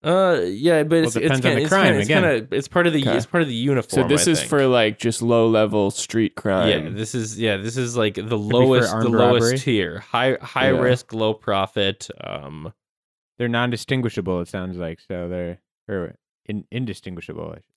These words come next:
Speaker 1: Yeah, and, you know, you can get 'em, get 'em cheap. A lot of people buy 'em, you know, so.
Speaker 2: Sorry, I didn't mean to interrupt you. I just wanted to make sure that
Speaker 1: Yeah.
Speaker 2: we
Speaker 3: No,
Speaker 2: were
Speaker 3: no,
Speaker 2: talking
Speaker 3: discu-,
Speaker 2: about the,
Speaker 3: discussion
Speaker 2: uh,
Speaker 3: is good.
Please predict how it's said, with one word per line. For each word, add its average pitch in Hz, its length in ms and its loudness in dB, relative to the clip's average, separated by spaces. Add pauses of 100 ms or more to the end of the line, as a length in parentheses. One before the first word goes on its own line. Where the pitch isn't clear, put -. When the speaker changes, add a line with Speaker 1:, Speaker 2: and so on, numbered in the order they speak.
Speaker 1:
Yeah, 127 300 4
and, 110 300 -4
you 113 80 -2
know, 110 80 -2
you 107 160 0
can 120 160 -6
get 120 180 2
'em, 120 300 0 (400)
get 123 160 2
'em 120 100 -6
cheap. 104 400 -4 (180)
A - 60 -16
lot 107 140 -2
of - 80 -16
people 110 300 -10
buy 101 260 -4
'em, 101 260 -4
you 95 120 -6
know, 80 240 -14
so. 78 440 -12 (500)
Speaker 2:
Sorry, 98 220 -2
I 87 60 -6
didn't 143 180 2
mean 135 120 2
to 131 60 2
interrupt 117 300 0
you. 101 80 0
I 98 40 2
just 98 120 -6
wanted 104 160 0
to 95 80 -4
make 98 160 0
sure 104 180 0
that 92 320 -2
Speaker 1:
Yeah. 85 60 -16
Speaker 2:
we 98 80 -2
Speaker 3:
No, 120 60 4
Speaker 2:
were 135 80 4
Speaker 3:
no, 131 40 2
Speaker 2:
talking 107 320 0
Speaker 3:
discu-, 98 140 -2
Speaker 2:
about 120 240 2
the, - 80 2
Speaker 3:
discussion 92 420 0
Speaker 2:
uh, 110 40 0
Speaker 3:
is 110 100 -4
good. 110 340 -2